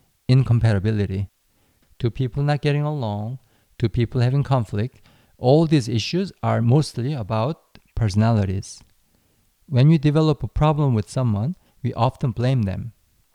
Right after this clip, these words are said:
There's something wrong with them. There's something wrong with their personality, et cetera. But in most cases, it's not that something is wrong with them. It's just that they are simply different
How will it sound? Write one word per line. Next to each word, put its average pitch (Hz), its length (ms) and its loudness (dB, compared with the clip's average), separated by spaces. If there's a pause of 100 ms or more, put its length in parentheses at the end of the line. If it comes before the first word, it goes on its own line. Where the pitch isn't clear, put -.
(440)
There's 170 200 -4
something 175 320 0
wrong 147 200 0
with 120 120 -6
them. 104 260 -8 (580)
There's 175 180 -4
something 185 360 -4
wrong 139 240 0
with 131 160 -6
their 110 340 -6 (200)
personality, 110 840 2 (180)
et 127 60 -6
cetera. 98 480 -4 (1000)
But 131 140 0
in 120 80 2
most 113 260 0
cases, 170 460 -4 (340)
it's - 140 -8
not 151 240 2
that 151 140 0
something 196 320 0
is 104 120 0
wrong 135 300 4
with 107 140 0
them. 98 300 -4 (800)
It's 165 140 -2
just - 280 -4
that 160 240 0
they 135 140 2
are 135 80 0
simply 143 380 -2
different 101 600 -2